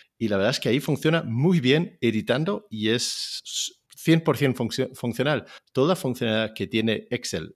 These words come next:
en tu ordenador lo tiene también en el OneDrive. Y, eh, si de verdad quieres usar Excel en tu ordenador,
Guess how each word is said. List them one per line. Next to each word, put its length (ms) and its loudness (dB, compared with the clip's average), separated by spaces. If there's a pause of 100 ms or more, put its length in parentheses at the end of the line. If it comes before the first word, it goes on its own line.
en 280 -4
tu 100 -2
ordenador 460 0
lo 120 -2
tiene 200 2
también 300 2
en 100 0
el 100 0
OneDrive. 520 -2
Y, 180 -4
eh, 240 -4 (260)
si 220 -8
de 80 0
verdad 340 2
quieres 240 0
usar 360 0
Excel 300 -2
en 160 -2
tu 120 -4
ordenador, 480 -2